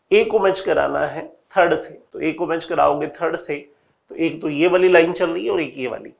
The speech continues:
मतलब ये कंफर्म हो गया, अपना आंसर वन नहीं होगा, अपना आंसर थ्री भी नहीं होगा।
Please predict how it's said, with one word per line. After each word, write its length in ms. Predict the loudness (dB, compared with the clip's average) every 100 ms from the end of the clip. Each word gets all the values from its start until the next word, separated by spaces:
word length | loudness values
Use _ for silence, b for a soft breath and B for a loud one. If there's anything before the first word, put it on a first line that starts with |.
| -14
मतलब 300 | -4 -2 0
ये 120 | 0
कंफर्म 400 | 2 2 0 -4
हो 160 | -4 -4
गया, 180 | 2 2
अपना 220 | 2 -2
आंसर 300 | -4 -4 -4
वन 180 | -4 -2
नहीं 280 | -2 -2 -2
होगा, 220 | 0 0
अपना 220 | 0 -4
आंसर 260 | -8 -12 -14
थ्री 240 | -10 -10
भी 120 | -8
नहीं 160 | -10 -12
होगा। 240 | -8 -6